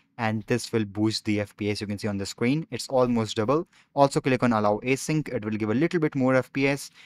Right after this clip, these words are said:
and make sure to click on H U D fix. It will basically fix all those glitches on screen. And that's all. Now we are basically using F S R four with Opti F G frame generation. I don't know why any other options don't work with F S R four. It just crashes.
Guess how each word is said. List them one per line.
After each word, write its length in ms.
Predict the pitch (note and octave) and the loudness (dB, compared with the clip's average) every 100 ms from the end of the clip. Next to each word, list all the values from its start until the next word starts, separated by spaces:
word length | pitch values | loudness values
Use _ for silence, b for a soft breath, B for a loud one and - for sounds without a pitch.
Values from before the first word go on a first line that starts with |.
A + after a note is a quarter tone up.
| B | B
and 160 | C3 C3 | 0 4
make 160 | C3 - | 2 2
sure 100 | B2+ | 0
to 100 | A#2+ | 0
click 280 | B2 A#2 | 0 0
on 120 | A#2 A#2+ | 0 0
H 220 | B2 - | -2 0
U 60 | A#2 | 0
D 120 | A2+ | 0
fix. 440 | - D#3+ - - - | 0 -2 -2 -10 -12
It 100 | A2+ | -10
will 100 | G#2+ | -6
basically 400 | G#2+ - A2 A2 | -4 -4 -4 -4
fix 260 | - A2+ - | -4 -6 -6
all 220 | B2 A2+ | -4 -4
those 260 | G#2+ A2 - | -2 -2 -2
glitches 540 | A2 G#2+ C#3 B2 - | -2 -2 -2 -4 -4
on 180 | A2 A2 | -6 -6
screen. 380 | - A#2+ D3+ F#3+ B B B B B - | -4 -2 -2 -6 B B B B B -8
And 180 | G#2+ A2 | -4 0
that's 240 | A#2+ - | -2 2
all. 100 | A2+ | 0
Now 200 | G#2 C#3 | 2 0
we 160 | D3+ D3 | 0 2
are 100 | D3 | 2
basically 440 | B2+ C#3 C#3+ C#3 | 0 -2 -2 -2
using 400 | C3 A#2+ A2 A#2+ - | 0 0 2 0 -2
F 160 | C#3 | -6
S 160 | C#3+ - | -4 0
R 140 | B2+ | 0
four 440 | - - A2+ D3+ C4+ _ _ _ | 0 0 2 2 -2 _ _ _
with 140 | B2+ A#2+ C3 | -2 -2 0
Opti 380 | C#3+ - C#3+ | -2 0 2
F 100 | C#3 | 2
G 160 | A2+ B2+ | 0 -4
frame 260 | - A#2+ A#2 | 0 0 2
generation. 520 | G2+ G2+ G#2+ - G2 | 0 -2 -2 -4 -4
I 100 | C3 | -2
don't 160 | C3+ C3+ | 0 2
know 300 | C3 B2+ B2+ | 2 2 -2
why 580 | A2 F#2+ F#2+ A2 C#3 D3 _ _ _ _ - | -8 -4 -2 0 -2 -6 _ _ _ _ -2
any 220 | B2+ C3+ | 2 4
other 160 | B2+ C3 | 4 2
options 320 | B2+ D3 B2+ | 2 0 0
don't 340 | B2 B2 - | 0 0 0
work 220 | A2 B2 B2 | 0 2 0
with 120 | A#2+ | -2
F 100 | A#2+ | -2
S 120 | A#2 | -2
R 100 | A#2+ | -2
four. 300 | A2 A#2+ C3+ | -2 -4 -4
It 160 | B2+ G#2 | -6 -2
just 240 | A2+ - | -2 -2
crashes. 480 | A2+ G#2+ - F3+ | -2 0 -2 -6